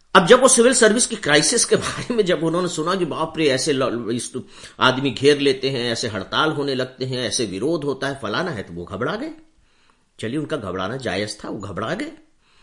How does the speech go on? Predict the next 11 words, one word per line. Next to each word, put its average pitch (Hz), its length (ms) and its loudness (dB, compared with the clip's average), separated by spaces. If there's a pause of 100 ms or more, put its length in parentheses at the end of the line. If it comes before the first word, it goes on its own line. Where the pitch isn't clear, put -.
(920)
तो 226 120 8
यहां 214 340 4
जो 233 100 4
मैं 214 160 4
बात 170 260 4
कहना 143 240 2
चाह 139 160 0
रहा 151 80 0
हूं 143 60 -8
कि - 200 -10
अगर 190 360 0